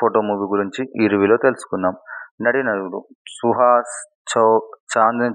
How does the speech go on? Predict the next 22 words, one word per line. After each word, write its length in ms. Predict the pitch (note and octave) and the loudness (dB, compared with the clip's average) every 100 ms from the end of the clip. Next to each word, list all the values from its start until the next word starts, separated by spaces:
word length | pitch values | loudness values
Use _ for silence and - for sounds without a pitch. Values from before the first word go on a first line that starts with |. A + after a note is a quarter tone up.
| A#2 | 0
చౌదరి, 380 | G#2+ G#2+ G#2+ A2 - | 2 2 0 -6 -6
సునీల్, 280 | A#2 A#2 A2+ - | -2 -2 -2 0
వైవా 300 | G#2+ G#2+ A2+ | 0 4 2
హర్ష 180 | A2+ - A2 | 0 0 0
తదితరులు. 600 | G#2+ A#2+ A2 G2+ F#2 G2 - | 0 2 2 2 0 -6 -2
రచన 240 | G#2+ B2 B2 | 0 2 0
దర్శకత్వం 580 | A2+ A#2 A2+ - A2+ A2 - | 0 2 -2 0 -2 -2 -4
సందీప్ 320 | G#2+ A2+ G2+ | -2 -2 0
రాజ్, 300 | G2 F2+ - - - - - - | 0 0 -10 -14 -12 -12 -12 -4
సంగీతం 500 | B2 B2+ B2 A#2+ A#2+ - | -2 0 0 0 -2 0
కాలభైరవ, 560 | A2 A2 G#2 G2+ G2 F#2 G#2+ | 2 2 0 0 -2 -4 -2
బ్యానర్ 480 | G#2+ A2+ A#2 A2 - | 0 2 0 -2 -4
అమృత 300 | G#2+ A#2 A#2 | 0 2 2
ప్రొడక్షన్స్ 480 | A2 G#2+ - G#2+ - G#2 | 2 0 -2 -6 -4 -2
and 160 | G#2+ G#2 G#2 | -2 -4 0
లైక్యా 360 | G#2+ G#2 A2+ - | 0 2 0 0
ఎంటర్టైన్మెంట్స్. 640 | G#2+ G2+ G#2+ G2+ F#2 F#2 - _ - - - | -2 0 0 0 -4 -4 -14 _ -20 -20 -2
నిర్మాతలు 520 | A2+ B2 B2+ A#2 G2+ F#2+ | 2 4 2 0 -4 -6
సాయి 280 | - A#2 A#2 | 0 0 2
రాజేష్ 420 | A2+ A2 A2+ - | 0 0 -2 -4
నీలం, 300 | A2 G#2+ G#2 - _ - G2+ | 0 0 -2 -10 _ -6 0
బెన్నీ 400 | A2 A2+ A#2 | 0 0 -4